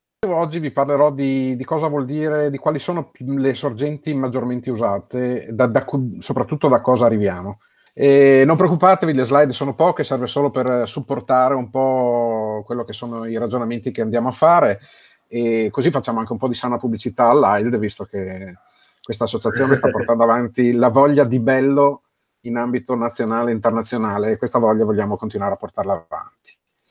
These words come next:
Speaker 1: E parliamo appunto di sorgenti luminose. Mm, non prendetemi in giro, io parto sempre da una volta,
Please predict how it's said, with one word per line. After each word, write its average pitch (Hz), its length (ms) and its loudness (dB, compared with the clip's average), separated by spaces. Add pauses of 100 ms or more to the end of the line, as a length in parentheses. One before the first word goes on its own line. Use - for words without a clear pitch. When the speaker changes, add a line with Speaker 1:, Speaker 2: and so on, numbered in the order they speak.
(720)
Speaker 1:
E 131 560 6
parliamo 165 280 4
appunto 151 260 -2
di 135 80 0
sorgenti 135 400 -2
luminose. 110 840 -2
Mm, 120 800 -4
non 135 100 2
prendetemi 135 460 2
in 123 60 2
giro, 113 260 4
io 120 160 2
parto 113 260 0
sempre 110 1000 0
da 98 160 -6
una 185 320 2
volta, 180 580 6